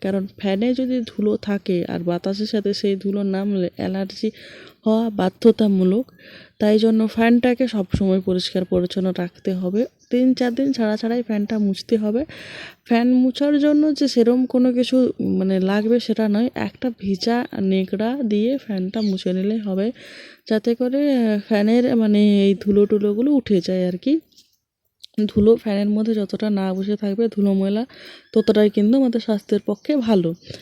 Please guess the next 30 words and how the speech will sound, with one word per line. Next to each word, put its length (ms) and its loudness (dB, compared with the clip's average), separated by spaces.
এবার 200 2
অনেকেই 560 2
বলবে 340 4
হয়তো 400 2
যে 120 4
তোমার 380 2
হাতের 380 0
নাগালে 460 2
ফ্যানটা 420 0
আছে 200 0
বলে 220 0
তুমি 260 0
তিন 220 0
চার 220 -4
দিন 140 0
ছাড়া 300 -6
পরিষ্কার 500 -4
করতে 300 -4
পারবে, 420 0
আহ, 480 2
আর 160 -2
যাদের 320 0
অনেকটা 380 2
ওপরে 320 -2
থাকে 280 -2
তারা 280 -2
কী 100 -6
করে 300 -4
পরিষ্কার 380 -4
করবে? 260 -10